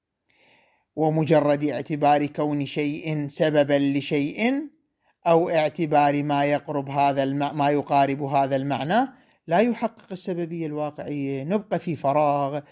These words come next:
فلا بد لأصحاب مسلك الاعتبار في الوضع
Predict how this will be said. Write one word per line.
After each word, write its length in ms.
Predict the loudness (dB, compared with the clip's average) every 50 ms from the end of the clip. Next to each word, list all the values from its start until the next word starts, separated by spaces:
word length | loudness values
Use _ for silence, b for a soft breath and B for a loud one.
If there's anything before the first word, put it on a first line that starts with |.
| b b b
فلا 240 | -6 -2 0 0 0
بد 300 | 2 0 -2 0 0 -2
لأصحاب 580 | -2 -2 -4 -6 -8 -10 -6 -4 -2 0 0
مسلك 480 | 0 -2 -4 -6 -6 -6 -8 -8 -8 -6
الاعتبار 640 | -6 -6 -6 -8 -8 -10 -6 -2 0 0 2 0 -2
في 100 | -8 -8
الوضع 340 | -2 2 2 2 2 2